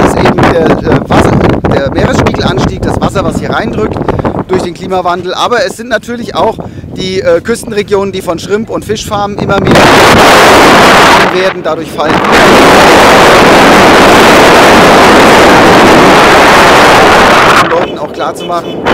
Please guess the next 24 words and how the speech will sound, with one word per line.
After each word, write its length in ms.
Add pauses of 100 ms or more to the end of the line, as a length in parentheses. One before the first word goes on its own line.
(460)
dass 120
sie 80
das 200
auch 80
besser 420
überlegen 460
sollten, 360
was 140
sie 100
da 280 (280)
tun 280
oder 180
ob 60
es 60
da 100
andere 300
Möglichkeiten 600
gibt, 160
unter 260
anderem 260
auch 200 (1040)
Shrimpfarmen 600
zu 580
unterstützen 520